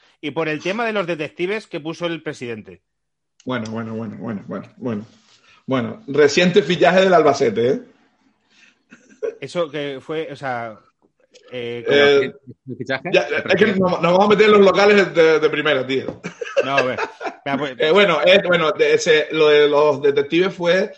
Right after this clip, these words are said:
Speaker 2: con Tana.
Speaker 1: Con Tana. Es, pero Tana es un
Speaker 2: Con Tana.
Speaker 1: jugador, si no me equivoco, eh,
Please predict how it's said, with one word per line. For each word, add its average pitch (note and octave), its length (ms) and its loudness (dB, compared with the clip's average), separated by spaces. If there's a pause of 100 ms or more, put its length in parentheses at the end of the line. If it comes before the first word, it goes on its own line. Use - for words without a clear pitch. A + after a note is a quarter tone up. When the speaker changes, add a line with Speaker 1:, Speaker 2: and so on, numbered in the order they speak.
(120)
Speaker 2:
con C#3 280 -4
Tana. E3+ 400 0 (380)
Speaker 1:
Con A#2 180 -14
Tana. B2 260 -8
Es, C#3+ 200 -12
pero D#3+ 200 -4
Tana G#3 220 -2
es - 60 -2
un A#3+ 60 -8
Speaker 2:
Con - 60 -14
Tana. C3+ 140 2
Speaker 1:
jugador, G#3 240 -4
si - 180 -14
no D#3 80 -10
me E3+ 80 -8
equivoco, D#3 460 -10
eh, A#2 440 -12